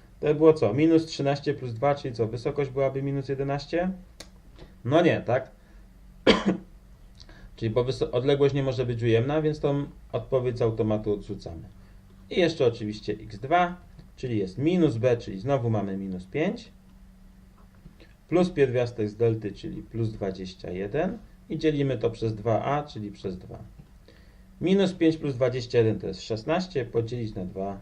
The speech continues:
to jest osiem. Czyli ja w tym momencie wiem, że mój x jest równy osiem. OK? Dobra. Wyliczyłem sobie xa.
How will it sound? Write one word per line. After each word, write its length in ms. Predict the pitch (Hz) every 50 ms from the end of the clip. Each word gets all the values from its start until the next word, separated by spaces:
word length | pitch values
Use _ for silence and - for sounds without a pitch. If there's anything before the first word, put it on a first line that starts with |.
| - - - - -
to 160 | - 92 90
jest 280 | 90 92 92 - - -
osiem. 400 | - - 95 92 - - - 85 - - - - - - - -
Czyli 180 | - 110 110
ja 100 | 127 139
w 60 | 139
tym 140 | - 165 156
momencie 460 | 143 131 120 117 113 107 107 - 101
wiem, 420 | 92 98 117 139 170 202 214 214 - -
że 180 | - 160 180 175
mój 240 | 139 120 113 110 -
x 220 | 123 123 - - 127
jest 260 | 123 117 113 - -
równy 500 | 95 92 92 92 90 90 90 90 90 90 - - - - - - - - - -
osiem. 340 | - 98 90 - - - - - - - - _ - - - - - - - - - - - - - - - - -
OK? 140 | - 165 190 - - - - - - - - - - - - - - -
Dobra. 320 | - 73 80 - - - - - - - - - - - - - - - - - - - - - - - - - - - - - - - - - - - - - - -
Wyliczyłem 440 | 123 139 143 135 - 214 214 208 190
sobie 240 | 190 165 139 143 123
xa. 560 | 107 110 - - - 110 110 123 151 185